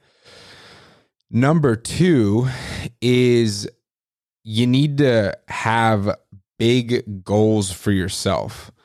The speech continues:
right? Like, sales is not a clock in and clock out kind of job. It's not a job where if you just show up,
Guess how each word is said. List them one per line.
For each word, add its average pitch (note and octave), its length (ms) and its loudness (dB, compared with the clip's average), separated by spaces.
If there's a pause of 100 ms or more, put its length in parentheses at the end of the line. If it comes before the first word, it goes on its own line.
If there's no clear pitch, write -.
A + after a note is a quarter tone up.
(340)
right? G#2 300 0
Like, G#2 440 0 (1040)
sales C3+ 540 0
is A#2+ 140 2
not G#2+ 340 2
a G2+ 300 2 (160)
clock A2 580 0
in A2+ 440 2 (120)
and F#2+ 200 -6
clock G2+ 560 -2
out G2 420 0 (140)
kind A2 280 -2
of F2+ 100 -4
job. G2 480 -2 (800)
It's - 240 -4
not A2+ 200 2
a A#2 60 2
job G2+ 600 0
where G2 720 0 (160)
if G2 260 -2
you A2 100 2
just G2+ 220 0
show G#2+ 440 0
up, G#2 340 0